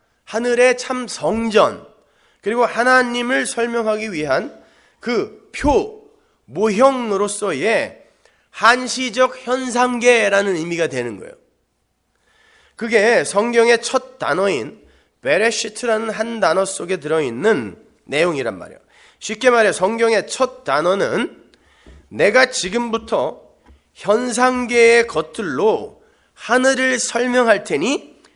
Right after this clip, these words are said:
잘 들어라"라는 뜻이에요. 그렇잖아요. 여러분, 이스라엘이 애굽에서 나왔을 때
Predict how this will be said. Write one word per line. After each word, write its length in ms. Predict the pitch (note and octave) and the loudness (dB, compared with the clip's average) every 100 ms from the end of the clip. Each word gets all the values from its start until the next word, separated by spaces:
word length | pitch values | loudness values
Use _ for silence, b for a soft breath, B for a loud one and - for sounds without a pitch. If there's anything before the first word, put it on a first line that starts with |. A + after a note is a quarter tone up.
| b _ | b _
잘 420 | - - E3+ B3 G#3 | -6 0 2 2 2
들어라"라는 920 | A#3+ A#3+ A#3+ A#3 F3+ C#3+ D3+ F#3 F#3 | 2 4 6 8 8 6 4 0 -2
뜻이에요. 360 | G#3+ E3 G2 - _ _ _ _ _ _ _ _ _ _ _ _ _ _ _ _ _ _ _ _ _ _ _ _ _ _ _ _ _ _ _ | -6 -8 -10 -18 _ _ _ _ _ _ _ _ _ _ _ _ _ _ _ _ _ _ _ _ _ _ _ _ _ _ _ _ _ _ _
그렇잖아요. 440 | F3 G3 A#3 G#3 | -4 -2 0 2
여러분, 220 | D#3 F3+ G3 | 2 0 -2
이스라엘이 720 | D3+ G3+ A3+ G#3+ E3+ D#3+ G3 | -4 -4 -2 -2 -2 -2 -2
애굽에서 360 | C3+ F#3 F#3 G3 | -4 -4 -4 -4
나왔을 460 | C3+ D#3+ E3 E3+ | 0 0 0 -8
때 440 | - F#3 G3 A2 | -4 0 0 -2